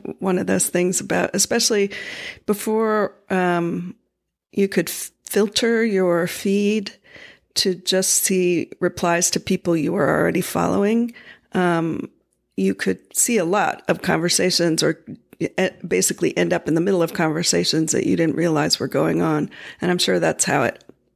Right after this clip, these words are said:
it happened because, uh, um, you know, I've just enjoyed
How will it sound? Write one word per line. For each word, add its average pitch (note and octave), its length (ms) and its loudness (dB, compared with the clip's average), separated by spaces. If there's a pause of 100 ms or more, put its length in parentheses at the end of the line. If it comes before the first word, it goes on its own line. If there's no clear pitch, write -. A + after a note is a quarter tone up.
(120)
it E3+ 80 2
happened D#3+ 500 0
because, - 560 -2
uh, A#2 340 0 (920)
um, D#3+ 680 0 (240)
you G#3+ 100 2
know, D#3 160 2
I've E3+ 180 0
just - 220 0
enjoyed E3+ 420 0